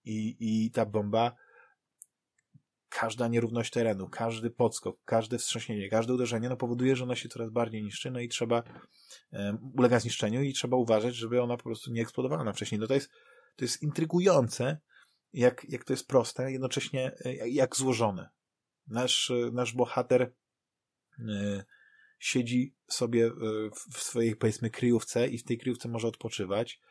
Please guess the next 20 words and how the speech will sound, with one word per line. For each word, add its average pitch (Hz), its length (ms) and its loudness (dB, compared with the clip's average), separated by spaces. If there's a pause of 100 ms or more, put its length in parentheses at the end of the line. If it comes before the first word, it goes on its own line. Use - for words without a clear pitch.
(240)
b-, 117 200 -8
wziąć 123 280 0
prysznic, 113 600 -4 (280)
rozmawiać 120 460 2
z, - 120 -6
z, 107 460 -6
z 104 200 -8
innymi 113 460 -2 (800)
osobami, 110 540 0
które 107 180 -4
go 107 260 0
mogą 117 460 6
odwiedzić 107 800 2
w - 40 -10
jakiś 107 240 -8
tam 104 180 -6
inny 104 160 -8
sposób, 120 460 -8 (1200)
ale, 113 380 0
ale, 117 360 0